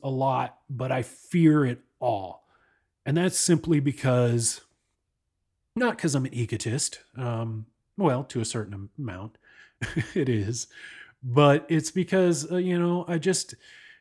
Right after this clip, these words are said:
have built some confidence in who I am as a writer, so I don't doubt myself as a writer, and I rarely doubt the work, even though I just said there's a ton of stress, because that's reality. You're going to wonder. Um,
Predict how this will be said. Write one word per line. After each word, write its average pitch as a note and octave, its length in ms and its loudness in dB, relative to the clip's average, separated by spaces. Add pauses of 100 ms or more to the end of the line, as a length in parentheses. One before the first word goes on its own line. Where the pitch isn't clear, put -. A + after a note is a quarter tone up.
(100)
have C#3+ 160 -6
built G3+ 260 6
some E3 180 -2
confidence D3 680 0
in B2+ 80 -2
who E3 220 4
I C#3+ 120 2
am C3 280 0
as A#2 120 0
a A#2+ 80 2
writer, G#2 460 -2 (540)
so - 300 -4
I - 80 -6
don't C#3 420 -2
doubt A2 360 -2
myself G#2+ 500 -6
as G#2 140 -6
a G2+ 80 -6
writer, F#2+ 460 -8
and B2 140 -4
I A#2+ 60 -2
rarely C#3+ 520 4
doubt A#2 460 -2 (140)
the A2+ 120 -6
work, G#2+ 600 -2
even A2 180 -6
though G#2 140 -4
I G#2 60 -6
just G#2+ 180 -4
said G#2+ 160 -4
there's G#2 180 -8
a G#2+ 40 -10
ton A2 200 -8
of A2+ 80 -4
stress, F#2+ 400 -8
because - 680 -10
that's G#2 280 -10
reality. F#2 440 -10
You're G2 160 -10
going G2 360 -10
to G2 320 -10
wonder. F#2+ 520 -6 (520)
Um, A#2 520 -4